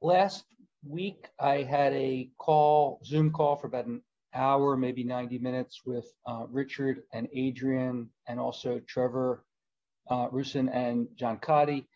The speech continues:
to get a better understanding of the legal issues surrounding the, um, proposed project. Um, didn't, I, I mean, I, I learned, I learned more about the law, didn't learn anything about, new about the specific project itself, but I learned more about how the law works with respect to the project.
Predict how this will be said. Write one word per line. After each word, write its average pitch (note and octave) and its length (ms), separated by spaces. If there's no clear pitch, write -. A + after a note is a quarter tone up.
to B2 180
get C#3 100
a A#2+ 60
better B2+ 260
understanding B2 520
of A2 80
the A2+ 60
legal B2+ 280
issues B2+ 320
surrounding B2 460
the, B2 240
um, A#2+ 420
proposed C3 260
project. C3 600
Um, A2+ 240
didn't, B2+ 240
I, C#3+ 140
I - 20
mean, C3 380
I, C#3+ 80
I - 40
learned, D3 520
I C3 80
learned C#3 320
more C#3+ 160
about B2 240
the A#2 80
law, G#2 480
didn't A#2 160
learn A2+ 140
anything A2+ 260
about, A2 240
new A#2 220
about A2 300
the A2+ 60
specific - 520
project A2+ 440
itself, G#2 440
but A2+ 100
I A2+ 40
learned A2+ 200
more A2+ 120
about G#2+ 200
how A2 140
the G#2 80
law G#2 240
works G#2+ 340
with - 120
respect - 340
to - 40
the G#2 60
project. A2 400